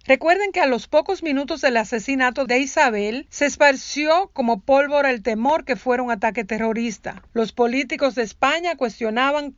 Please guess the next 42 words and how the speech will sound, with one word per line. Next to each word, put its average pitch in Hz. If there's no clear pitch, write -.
cómo 330
un 320
ataque 277
a 226
plena 269
luz 277
de 233
la 202
tarde 269
podría 240
realizarse 269
sin 233
nadie 311
saber 254
cómo 277
o 220
por 196
qué. -
Luego 285
la 269
comidilla 226
del 226
pueblo 311
se 254
encargaría 226
de 214
tirar 247
conspiraciones 220
a 208
diestra 254
y 202
siniestra, 214
dado 226
el 220
alto 302
número 277
de 247
enemigos 226
que 220
Isabel 208
había 202
generado. 233